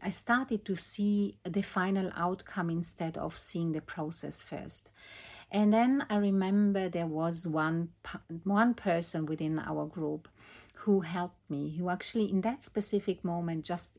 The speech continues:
said the right thing. And he said, basically, "Listen, Martina, you have already done one year. You are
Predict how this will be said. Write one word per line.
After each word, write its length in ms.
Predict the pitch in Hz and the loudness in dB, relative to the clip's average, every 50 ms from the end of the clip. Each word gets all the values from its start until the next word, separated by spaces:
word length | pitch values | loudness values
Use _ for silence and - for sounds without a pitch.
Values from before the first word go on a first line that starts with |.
| - - | -10 -8
said 300 | - - 170 156 156 - - | -6 -4 -4 -4 -4 -6 -8
the 80 | - 160 | -10 -10
right 320 | 165 151 147 143 143 - | -8 -6 -6 -8 -10 -12
thing. 400 | - - - - - - - 170 - - - - - - - - - | -10 -8 -8 -8 -6 -8 -10 -14 -16 -20 -20 -20 -20 -20 -20 -16 -8
And 460 | - 175 175 170 165 165 165 160 - | -4 -2 0 0 0 0 -2 -2 -4
he 240 | - - - 262 262 | -8 -6 -4 -2 -2
said, 460 | 240 - - 156 147 143 147 156 - | -2 -2 -4 -4 -4 -4 -4 -6 -6
basically, 560 | - 151 151 151 - 156 156 - 156 147 - - | -6 -4 -4 -4 -6 -6 -8 -8 -8 -8 -8 -4
"Listen, 460 | 165 190 208 202 202 190 160 156 156 | -2 -2 0 0 -2 -2 -2 -4 -4
Martina, 480 | 151 151 156 - - 170 160 160 156 156 | -4 -6 -8 -10 -8 -6 -4 -4 -2 -4
you 420 | 170 165 170 180 180 185 185 180 - | -4 -2 -2 0 0 -2 -2 -4 -4
have 240 | - 185 180 175 175 | -4 -2 -2 -2 -2
already 320 | 180 185 180 180 180 185 | -4 -4 -4 -2 -4 -4
done 320 | 175 185 180 175 175 170 165 | -2 -2 -2 -2 0 0 0
one 240 | 165 160 170 165 165 | 0 0 0 0 0
year. 320 | 165 156 147 147 151 165 - - - - - - | 0 0 0 -2 -4 -6 -8 -14 -20 -20 -20 -10
You 240 | - 180 185 185 190 | -4 0 2 2 2
are 580 | 180 - - 196 190 185 190 202 196 185 - | 0 -2 -2 -2 -2 0 0 -2 -2 -4 -6